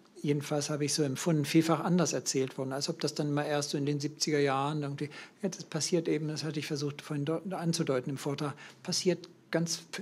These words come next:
f-, passiert ganz früh, scheint auch ein Teil zu sein. Und wir wissen gar nicht, ob er auch bei der Wehrmacht oder in anderen Zusammenhängen oder in der Antifa-Schule,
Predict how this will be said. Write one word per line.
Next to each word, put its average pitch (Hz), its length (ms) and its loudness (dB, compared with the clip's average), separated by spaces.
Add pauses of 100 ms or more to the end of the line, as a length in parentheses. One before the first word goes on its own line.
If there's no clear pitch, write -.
(100)
f-, - 260 -4
passiert 175 400 0
ganz 165 200 0
früh, 165 240 4
scheint 170 380 0
auch 160 220 6
ein 160 200 0
Teil 175 260 2
zu 170 160 -4
sein. 147 420 -2 (380)
Und 143 120 2
wir 147 100 6
wissen 175 220 2
gar 147 140 4
nicht, 147 180 -2
ob 170 120 -2
er 139 140 0
auch 139 100 -2
bei 147 140 2
der 143 200 2
Wehrmacht 170 440 2
oder 143 140 -4
in 143 120 -4
anderen 165 300 0
Zusammenhängen 131 580 -6
oder 135 260 -4
in 139 120 -4
der 139 140 -2
Antifa-Schule, 147 840 -2